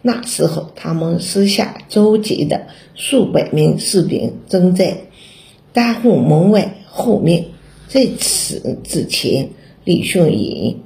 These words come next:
让人吩咐这些士兵到汉元帝，说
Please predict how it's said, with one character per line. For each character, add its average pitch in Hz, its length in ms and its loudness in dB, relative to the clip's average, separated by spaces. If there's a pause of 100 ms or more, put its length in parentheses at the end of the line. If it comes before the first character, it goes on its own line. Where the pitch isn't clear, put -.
(120)
让 190 440 -2
人 160 400 0 (100)
吩 240 240 2
咐 - 200 2
这 214 140 0
些 - 280 -2
士 - 280 -4
兵 147 200 -4 (520)
到 190 360 -2
汉 170 300 2
元 185 220 4
帝， - 320 0 (400)
说 160 400 0